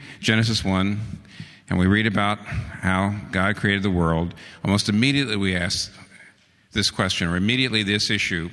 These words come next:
presents itself. Evolution. What's this got to say about evolution?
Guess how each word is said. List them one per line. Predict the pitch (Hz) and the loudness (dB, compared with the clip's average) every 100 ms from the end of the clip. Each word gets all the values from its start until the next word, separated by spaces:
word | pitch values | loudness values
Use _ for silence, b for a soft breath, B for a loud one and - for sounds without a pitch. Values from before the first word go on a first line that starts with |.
| - | -4
presents | 92 101 82 | -2 0 -2
itself. | 85 87 67 - - - b b b b b b b _ _ | -2 -2 -4 -8 -14 -20 b b b b b b b _ _
Evolution. | 98 104 104 104 - 76 73 B B B B B B _ B B B B | 2 4 4 4 2 -2 -6 B B B B B B _ B B B B
What's | - 95 127 | 0 2 2
this | 143 135 | 2 2
got | 135 131 | 0 0
to | 139 | 2
say | - 123 | 2 2
about | 120 123 | 2 2
evolution? | 117 120 135 135 82 71 | 2 2 2 0 -2 -6